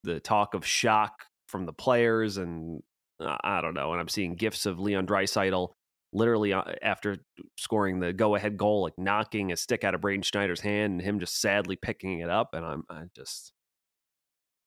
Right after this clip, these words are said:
eh, <sighs> yeah, it's, uh, not, not great, Bob. Not a good, not a good time for <laughs> the New York Rangers right now. Um, so yeah, but unrelated to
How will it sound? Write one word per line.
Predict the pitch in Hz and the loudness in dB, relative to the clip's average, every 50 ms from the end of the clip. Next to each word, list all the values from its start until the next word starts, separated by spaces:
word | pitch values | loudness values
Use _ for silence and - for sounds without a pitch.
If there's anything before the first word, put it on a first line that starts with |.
| _ _ - | _ _ -10
eh, | - 50 - - - - - - _ _ - | -8 -8 -10 -12 -12 -14 -16 -18 _ _ -16
<sighs> | - - - - - - - _ _ _ _ - - _ | -16 -16 -16 -16 -18 -20 -20 _ _ _ _ -10 -8 _
yeah, | - 123 147 131 92 73 69 69 | 0 2 4 4 4 2 2 2
it's, | 95 110 110 - - - | 0 0 0 0 0 2
uh, | 131 131 127 127 127 127 127 123 123 113 - - | 4 4 6 6 6 6 6 4 4 2 0 -2
not, | - 120 131 160 180 208 220 214 - _ _ _ _ _ _ _ _ | 0 0 2 2 2 0 0 -2 -6 _ _ _ _ _ _ _ _
not | 110 113 120 143 170 196 214 220 - - - | -2 0 2 2 2 2 0 -2 -4 -6 -4
great, | 147 165 185 190 208 - - - | -2 0 2 2 0 -2 -2 -2
Bob. | 85 82 82 82 87 95 104 | 0 0 2 2 0 0 0
Not | 107 104 123 | 0 0 0
a | 139 135 | 0 0
good, | 135 139 131 123 - - _ - | 0 -2 -2 -4 -8 -12 _ -2
not | 107 113 127 | 0 2 2
a | 131 | 2
good | 127 135 123 | 0 -2 -2
time | - - 117 113 113 107 104 | -2 0 0 2 2 2 2
for | - 107 123 | 2 2 2
<laughs> | |
the | 120 101 120 | 2 4 2
New | 120 110 | 2 2
York | 120 113 104 - | 2 2 0 0
Rangers | 104 98 95 98 92 90 87 87 87 - - - _ _ _ | 0 0 0 0 0 -2 -2 -2 -4 -6 -8 -12 _ _ _
right | - 82 78 - - | -8 -6 -6 -6 -6
now. | - 80 78 76 - - 110 - _ - | -8 -6 -6 -6 -8 -10 -10 -12 _ -12
Um, | 90 85 80 80 80 78 78 76 - - _ - - _ | -10 -8 -8 -8 -10 -10 -10 -12 -14 -16 _ -20 -20 _
so | - - - 82 | -10 -6 -2 0
yeah, | 90 98 85 - - - - - | 0 0 0 -2 -6 -12 0 2
but | 123 135 - | 4 4 6
unrelated | - 180 220 233 208 185 151 127 120 110 110 104 98 - | 4 4 4 4 4 4 4 4 4 4 2 0 -2 -2
to | - 101 92 90 78 | -2 -2 0 -2 -2